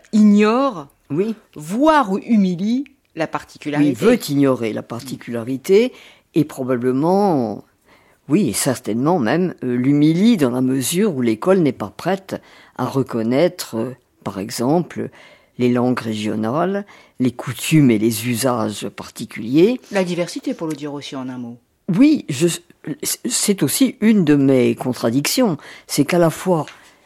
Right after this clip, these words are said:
Speaker 2: je ne méconnais pas tout ce que l'école apporte, et je pense qu'elle continue à être au cœur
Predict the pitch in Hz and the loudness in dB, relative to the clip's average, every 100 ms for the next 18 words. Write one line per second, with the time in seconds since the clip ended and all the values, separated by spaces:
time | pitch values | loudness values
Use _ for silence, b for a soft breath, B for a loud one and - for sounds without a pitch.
0 | _ 180 165 147 151 175 175 160 143 139 | _ -4 0 4 4 4 4 4 4 0
1 | 165 123 _ b b b b - 165 - | -6 -8 _ b b b b -4 -4 0
2 | 131 127 127 - 147 120 110 - _ - | 2 0 0 -2 0 0 -2 -10 _ -16
3 | - - 202 - - - b b b b | -8 -4 -6 -8 -16 -16 b b b b
4 | b _ _ 139 113 147 143 151 - 135 | b _ _ -4 -4 -4 0 0 0 -2
5 | 113 - - 147 - 143 156 127 120 131 | -4 -6 -4 -4 -2 0 2 4 2 -2
6 | - 113 - 147 131 117 - | -6 -12 -4 0 0 0 -6